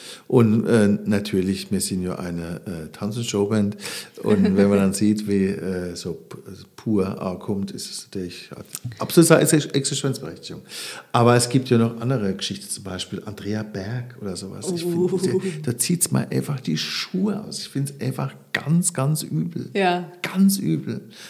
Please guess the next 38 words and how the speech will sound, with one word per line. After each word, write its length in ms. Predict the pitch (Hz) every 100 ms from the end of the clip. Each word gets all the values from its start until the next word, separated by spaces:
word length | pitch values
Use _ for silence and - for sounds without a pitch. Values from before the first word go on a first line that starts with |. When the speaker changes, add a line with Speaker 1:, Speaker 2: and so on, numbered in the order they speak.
| -
Speaker 1:
Ach, 120 | 123 -
das 220 | 143 -
ganze 600 | 135 147 151 156 92 - - - _ _ -
Drumrum, 580 | - - 147 135 160 127
wann, 260 | 123 120 123 - - -
es 160 | - -
gibt 180 | 147
zum 120 | - 131
Beispiel 340 | 127 - 123
ja 80 | 117
diese 180 | 120 117
Sendung 280 | 123 131 127
immer 280 | 147 147
wieder 200 | 151 127
sonntags. 600 | - 143 135 101 90 - - -
Da 80 | 202
Speaker 2:
Ja. 100 | 170
Speaker 1:
ist 100 | 156
ja 120 | 165
nur 300 | 180 233 254
Scheißdreck 500 | - 302 302 165 -
drin. 300 | 120 104 107 - 240 262
Speaker 2:
<laughs> 260 | 262 262
Speaker 1:
Nur 300 | 175 285 381
Scheißdreck. 540 | 285 339 370 - 143 - - -
Aber 220 | 165 165
ich 180 | 180 175
guck 200 | - 160
was 220 | 160 175 175
manchmal 500 | 160 - 160 117 123
an, 60 |
damit 240 | 143 160 143
ich 120 | 135
weiß, 220 | 120 120
warum's 280 | 147 269 -
scheiße 320 | - 123 98
ist. 60 | -
Speaker 2:
Warum? 460 | 208 196 180 175